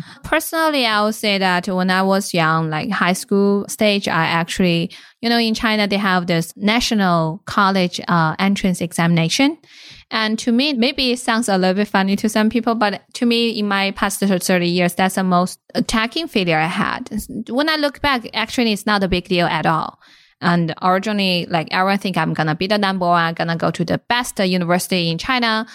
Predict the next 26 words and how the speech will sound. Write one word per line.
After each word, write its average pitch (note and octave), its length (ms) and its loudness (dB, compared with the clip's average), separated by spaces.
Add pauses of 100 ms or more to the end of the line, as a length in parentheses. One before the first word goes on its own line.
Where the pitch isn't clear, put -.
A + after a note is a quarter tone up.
(600)
And A3 220 0
I G#3 240 -2
ends C#4 140 -2
up, A3+ 200 0
like, E3+ 360 -4
top, A3 220 2 (300)
top B3+ 180 0
five G3+ 360 0
<laughs> F3+ 120 -2
university G#3 420 2
in A3+ 100 4
China. G#3+ 440 0
Still C4 420 -2 (140)
not G3 320 -2
bad G3 380 -2
when F#3+ 180 2
I F#3 80 2
look F3 260 -4
back, G#3 320 -2
but F3+ 300 0
it G3+ 40 0
was F#3+ 200 0
not E3+ 320 0
the E3 140 0
number E3+ 320 2
one. E3 280 0